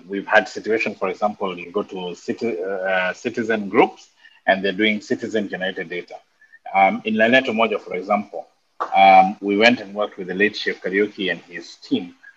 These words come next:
and his, uh, location leadership to make sure that we went to every single household and they collected data from every single household on everything. Do you have a,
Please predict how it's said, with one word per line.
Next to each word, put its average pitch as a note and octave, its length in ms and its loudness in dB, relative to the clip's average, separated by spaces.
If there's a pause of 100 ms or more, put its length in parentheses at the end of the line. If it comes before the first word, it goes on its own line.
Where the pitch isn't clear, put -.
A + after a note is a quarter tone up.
(160)
and F#2+ 100 -8
his, F#2+ 360 -12
uh, F#2 400 -2
location F#2+ 760 -4
leadership A2+ 480 0 (480)
to C3 80 0
make C#3 220 4
sure C3 240 4
that G2+ 140 0
we G#2 140 0
went B2 280 2
to B2 120 -8 (100)
every D#3 420 2
single C3 480 0
household A2 640 2 (840)
and B2+ 200 6
they B2+ 60 4
collected C3+ 480 4
data A#2+ 240 0
from A2 300 -6
every C#3 260 4
single A#2 300 -2 (180)
household G2+ 600 0
on C3 240 4
everything. B2+ 400 -2 (200)
Do A2+ 80 0
you B2 120 4
have A#2 160 6
a, F#2+ 500 4